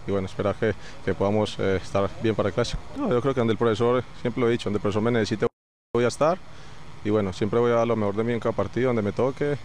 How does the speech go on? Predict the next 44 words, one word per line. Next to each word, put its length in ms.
eh, 80
si 100
me 100
toca 180
también 160
desde 160
el 60
banco 260
también, 240
eh, 300
a, 220
apoyar 260
a 20
mis 140
compañeros 320
que 60
están 160
jugando, 520
y 20
bueno, 180
creo 160
que 100
de 240
eso 140
se 120
trata, 200
¿no? 120
Eso 180
es 60
algo 180
en 80
mí, 80
eso, 280
eso 360
no 140
lo 60
voy 100
a 20
poder 240
cambiar, 400
porque 220
es 100
algo 160
que, 160